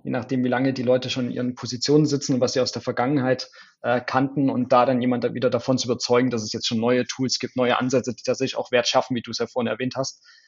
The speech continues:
ähm, ist halt auch eine Aufgabe. Ähm, definitiv. Ich finde sogar noch, vielleicht, wenn, wenn ich das so erwähnen kann,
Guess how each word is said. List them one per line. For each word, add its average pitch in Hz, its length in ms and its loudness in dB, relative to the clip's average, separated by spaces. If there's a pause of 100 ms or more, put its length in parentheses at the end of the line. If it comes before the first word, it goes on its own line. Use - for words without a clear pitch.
(240)
ähm, 117 320 0
ist 127 100 -6
halt 131 120 4
auch 131 100 6
eine 135 100 4
Aufgabe. 117 500 0 (540)
Ähm, 57 440 -10 (920)
definitiv. 120 600 -2 (840)
Ich - 80 -12
finde 151 140 2
sogar 131 320 4
noch, 131 420 0
vielleicht, 135 280 -4
wenn, - 200 -8
wenn 127 120 -6
ich 117 60 -8
das 135 100 -4
so 147 80 0
erwähnen 127 420 0
kann, 143 380 -2